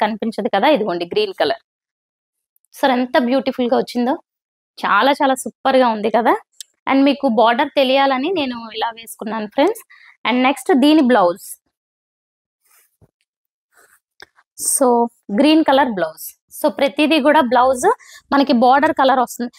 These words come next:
And ఇంకొకటి చెప్పడం మర్చిపోయాను ఫ్రెండ్స్. And లైనింగ్ చూడండి, దీనికి సాఫ్ట్ ఫ్రా-, ఫ్యాబ్రిక్, సెమీ స్టిచ్డ్ అన్నమాట. మనకి సాఫ్ట్ ఫ్యాబ్రిక్ లైనింగ్ వచ్చింది. And ఇక్కడ బాటంలో కూడా చక్కగా ఇలా మనకి, ఆ, స్టిఫ్గా కూడా stitch చేశారు అన్నమాట. దానివల్ల నిలబడుతూ ఉంటుంది.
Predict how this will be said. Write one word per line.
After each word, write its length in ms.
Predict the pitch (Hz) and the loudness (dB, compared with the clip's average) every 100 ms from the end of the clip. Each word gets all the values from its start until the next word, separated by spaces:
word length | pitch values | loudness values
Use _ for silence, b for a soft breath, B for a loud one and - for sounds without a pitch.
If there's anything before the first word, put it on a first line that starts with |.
| b - | b -6
And 100 | 285 294 | -2 0
ఇంకొకటి 360 | 349 359 359 359 | 0 -2 0 -2
చెప్పడం 260 | 254 320 311 | 0 2 2
మర్చిపోయాను 440 | 294 - 302 277 269 | 0 -2 0 0 0
ఫ్రెండ్స్. 240 | 330 415 320 | 0 2 2
And 100 | 285 262 | 2 2
లైనింగ్ 360 | 254 320 381 349 | 2 2 2 2
చూడండి, 320 | 330 302 302 269 | 2 4 4 2
దీనికి 280 | 269 - 359 _ _ _ - | -2 -2 -6 _ _ _ -2
సాఫ్ట్ 400 | 254 240 302 - 349 | 2 4 4 0 -4
ఫ్రా-, 260 | 302 247 - - | -2 -2 -4 -2
ఫ్యాబ్రిక్, 340 | 254 240 240 - | -2 -2 -6 -4
సెమీ 220 | 269 311 349 | -2 -2 -4
స్టిచ్డ్ 300 | 330 262 277 | -6 -4 -2
అన్నమాట. 280 | 240 226 226 302 | -2 -2 -2 0
మనకి 200 | 294 254 254 254 | 0 -2 -2 4
సాఫ్ట్ 340 | 247 294 - 339 | 4 2 -2 0
ఫ్యాబ్రిక్ 380 | 302 240 302 277 | 0 0 -4 -2
లైనింగ్ 340 | 240 254 294 294 | -2 0 0 0
వచ్చింది. 380 | - 294 269 277 277 B B B 214 | 0 0 2 2 0 B B B -2
And 80 | 254 | -2
ఇక్కడ 140 | 269 254 220 | 0 0 4
బాటంలో 420 | 233 254 330 339 294 | 2 2 0 0 0
కూడా 120 | 294 311 | 0 -2
చక్కగా 300 | 269 262 285 269 | -6 -2 -2 0
ఇలా 120 | 247 254 | 0 -2
మనకి, 300 | 240 - 247 240 b b - | -6 -4 -4 -4 b b -4
ఆ, 20 | 220 226 | 0 0
స్టిఫ్గా 400 | - 302 - 330 339 | -2 -4 0 2 4
కూడా 140 | 320 330 | 2 0
stitch 240 | - 285 277 | -2 -8 -2
చేశారు 320 | 330 294 247 208 | -2 0 0 0
అన్నమాట. 240 | 220 233 208 208 | -2 -4 -2 0
దానివల్ల 300 | 240 262 269 294 | 0 2 2 2
నిలబడుతూ 420 | 262 262 302 - 294 | 0 0 -2 -2 -4
ఉంటుంది. 360 | 254 240 254 330 | -4 -8 -6 -2